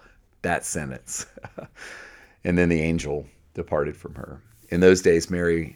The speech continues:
arose and went with haste to the hill country, to a town in Judah, and she entered the house of Zechariah and greeted Elizabeth. And when Elizabeth heard the greeting of Mary, the baby leapt in her womb. And Mary was, Elizabeth was filled with the Holy Spirit.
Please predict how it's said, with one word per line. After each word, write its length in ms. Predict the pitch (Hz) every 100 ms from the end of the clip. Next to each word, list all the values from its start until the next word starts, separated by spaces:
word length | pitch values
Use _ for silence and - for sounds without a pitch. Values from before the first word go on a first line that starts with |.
| -
arose 540 | 92 87 87 82 80
and 160 | 82 76
went 180 | 82 82
with 140 | 92
haste 300 | 78 71 -
to 100 | -
the 140 | - 73
hill 160 | 78
country, 420 | - 87 87 87
to 320 | - - 87 80
a 60 |
town 320 | - 85 82
in 120 | 85 87
Judah, 320 | 82 80 80
and 220 | 82 78
she 180 | 80 65
entered 300 | 87 95 95
the 100 | 90
house 280 | 78 78 90
of 100 | 90
Zechariah 560 | 82 - 85 80 82
and 160 | 73 73
greeted 300 | 76 78 78
Elizabeth. 580 | 80 82 73 78 76 - - - - - - _ -
And 120 | 92
when 120 | 87
Elizabeth 440 | 80 87 87 90 82
heard 220 | 82 76
the 60 |
greeting 320 | 76 78 76 76
of 140 | 71
Mary, 400 | 73 78 80 85
the 100 | -
baby 360 | 73 76 73 73
leapt 560 | 71 78 85 - - -
in 160 | 76
her 160 | 71 71
womb. 720 | 67 69 69 62 - - - -
And 240 | 78 73 73
Mary 240 | 78 78
was, 260 | 71 67 -
Elizabeth 480 | 90 87 69 73 -
was 160 | 82 -
filled 280 | 85 76
with 140 | 69 76
the 120 | 71
Holy 220 | 73 82
Spirit. 640 | - - - - - -